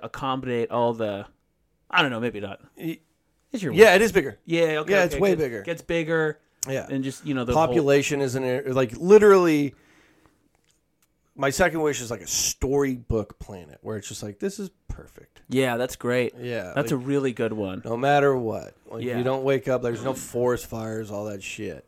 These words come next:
Speaker 1: Yeah.
Speaker 2: And then,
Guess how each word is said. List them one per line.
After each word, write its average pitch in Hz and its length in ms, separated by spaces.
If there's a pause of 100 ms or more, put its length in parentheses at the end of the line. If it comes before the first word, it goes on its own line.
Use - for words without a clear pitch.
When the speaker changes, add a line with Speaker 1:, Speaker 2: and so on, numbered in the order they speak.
Speaker 1:
Yeah. 135 320 (1400)
Speaker 2:
And 165 220
then, 156 500